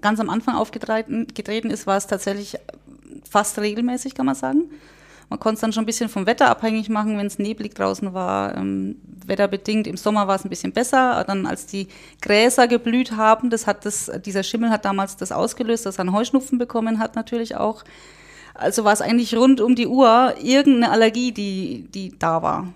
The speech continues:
Und das, also mir hat es schon Angst gemacht. Er selber ist damit gut umgegangen, muss ich sagen. Aber als Mutter, wenn du dir das vorstellst, dein Kind steht da im Spiel und kriegt keine Luft, ähm,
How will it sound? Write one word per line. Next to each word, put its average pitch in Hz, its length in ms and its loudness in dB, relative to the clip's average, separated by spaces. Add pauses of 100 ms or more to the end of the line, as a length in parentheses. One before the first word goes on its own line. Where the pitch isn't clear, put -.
(100)
Und - 480 -10
das, - 240 -10
also - 220 -6
mir 208 160 2
hat 208 80 2
es 185 100 -4
schon 208 140 0
Angst 180 240 -4
gemacht. 170 300 -6
Er - 100 -4
selber 202 360 0
ist 196 200 -6
damit 190 280 -6 (380)
gut - 160 -12
umgegangen, 202 420 -2
muss 185 140 -6
ich 185 100 -10
sagen. 170 320 -6
Aber 175 220 -6
als - 220 -8
Mutter, 220 440 0 (800)
wenn 202 200 -2
du 190 320 -2 (120)
dir 202 100 0
das 196 120 0
vorstellst, 214 480 0
dein 214 100 0
Kind 226 220 -2
steht - 320 -4
da 214 120 6
im 208 140 0
Spiel 226 360 -4
und 226 180 0
kriegt 214 160 -8
keine 196 160 0
Luft, - 400 -4
ähm, - 680 -8